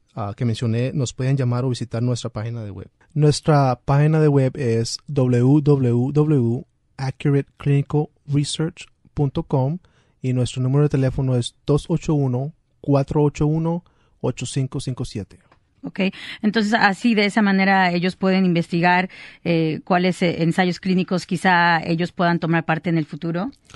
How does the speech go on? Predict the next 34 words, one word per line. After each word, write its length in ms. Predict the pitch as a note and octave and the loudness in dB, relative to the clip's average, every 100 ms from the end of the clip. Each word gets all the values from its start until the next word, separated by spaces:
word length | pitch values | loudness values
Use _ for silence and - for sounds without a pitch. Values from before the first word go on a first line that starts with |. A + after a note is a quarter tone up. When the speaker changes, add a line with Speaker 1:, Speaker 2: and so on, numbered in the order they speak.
| - _ | -20 _
Speaker 1:
Sí, 180 | - D#3+ | 0 2
porque 200 | C#3+ - - | 2 -4 0
cada 180 | D#3+ F3 | 6 6
estudio 320 | - F3+ D#3+ | 8 6 6
tiene 200 | D#3 D3+ | 4 2
una 100 | D#3 | 2
diferente 540 | C#3+ B2 A2 C3+ C3 | 2 0 0 0 0
criteria, 560 | - A2+ B2+ A2 E2+ _ | -2 -6 -2 -4 -6 _
Speaker 2:
Ajá. 240 | F3 E3 F3+ | -10 -8 -6
Speaker 1:
ah, 260 | A#2 G#2+ G#2+ | -4 -4 -4
dependiendo 420 | A2+ A2 A2 A#2 | -4 -2 0 2
de 60 | |
la 140 | A#2+ A2+ | 2 0
edad, 580 | A#2 B2 B2+ B2 A#2+ A#2+ | 0 2 2 0 -2 -6
de 460 | C3+ B2 G#2 G2+ | -10 -10 -10 -10
qué 120 | - | -6
medicina 380 | A#2 A#2+ A2 A#2 | -2 -2 -2 -4
esté 140 | A2 A2+ | -4 -6
tomando, 840 | A#2+ A#2+ B2+ B2+ B2 A#2 A#2 A#2 _ _ _ _ _ _ | -6 -2 -2 -2 -2 -4 -6 -10 _ _ _ _ _ _
ah, 220 | - A2 G2 _ | -12 -10 -12 _
muchas 260 | C#3 - C#3+ | -6 -6 -4
cosas 260 | C3 B2+ | -4 -2
vienen 280 | A#2+ A#2 A#2 | -2 -2 -4
en, 160 | G#2 G2+ | -6 -10
en 100 | A2 | -14
cuenta 380 | G#2+ A2+ A#2 B2 F#3 | -10 -8 -6 -8 -8
cuando 240 | - A#2 A2 | -8 -8 -6
se, 480 | A#2+ G#2+ A2 F3 - _ _ _ _ _ | -6 -6 -8 -12 -18 _ _ _ _ _
se 120 | - C3 | -8 -4
busca 240 | C3 - | -2 -2
el 60 | C#3+ | -4
paciente 320 | A#2 B2 A#2 | -4 -6 -6
para 180 | A2 G#2 | -6 -8
criteria. 540 | G#2+ - G2 G2+ A#2 | -10 -10 -12 -12 -18